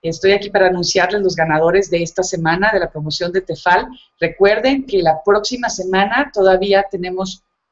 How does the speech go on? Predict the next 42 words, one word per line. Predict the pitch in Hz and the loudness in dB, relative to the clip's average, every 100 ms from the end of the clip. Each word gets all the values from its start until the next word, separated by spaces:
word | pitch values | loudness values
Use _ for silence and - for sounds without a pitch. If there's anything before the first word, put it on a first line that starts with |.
| - | -4
premios | 170 175 208 247 - | 2 2 2 -2 -2
y | 196 | 0
la | 165 | -2
siguiente | 156 170 175 185 | -2 -4 -4 -4
también, | - 190 190 208 - | -4 -2 0 -2 -2
o | 165 | -4
sea, | - 175 | -2 -2
haz | 170 | -2
de | |
cuenta | 175 190 190 185 | -2 -4 -2 -4
que | 156 | -4
el | 165 | 0
doce | 165 240 285 277 | 2 4 2 0
de | 226 | 0
diciembre | 202 185 220 240 254 302 330 | 0 0 -2 -2 0 -2 -2
vamos | 196 190 | -4 -2
a | 185 | -6
anunciar | 185 185 175 - _ _ _ | -6 -6 -6 -6 _ _ _
otros | - 208 262 262 | -2 0 2 2
ganadores, | 240 202 185 185 190 269 - _ _ _ _ _ _ _ | 2 2 4 4 4 0 -6 _ _ _ _ _ _ _
así | 139 131 | -8 -2
es | 185 | -2
de | 196 | -2
que | 196 | -4
al | 175 | -4
final | 170 185 196 214 359 - _ _ _ - | -4 -4 -2 0 -2 -8 _ _ _ -2
les | 175 175 156 | 0 0 0
voy | 175 196 | 2 4
a | 196 190 170 139 127 _ _ _ | 4 4 2 -2 -10 _ _ _
dejar | 160 170 - 185 208 214 | -4 -4 0 2 2 2
la | 196 | 2
liga | 202 208 226 277 311 | 0 -2 0 -2 -4
donde | 190 190 160 | -8 -6 -6
pueden | - 175 180 196 202 | -2 0 2 0 -4
seguir | - 175 180 | -6 -6 -4
participando | 196 180 185 - - 247 285 311 392 - _ - | -4 -4 -8 -14 -2 0 0 -2 -6 -8 _ -18
y | 185 | -2
por | 196 | 2
lo | 185 | 2
pronto | 185 208 214 190 190 | 2 -4 -2 -4 -2
voy | 196 190 | 0 2
a | 185 175 | 2 0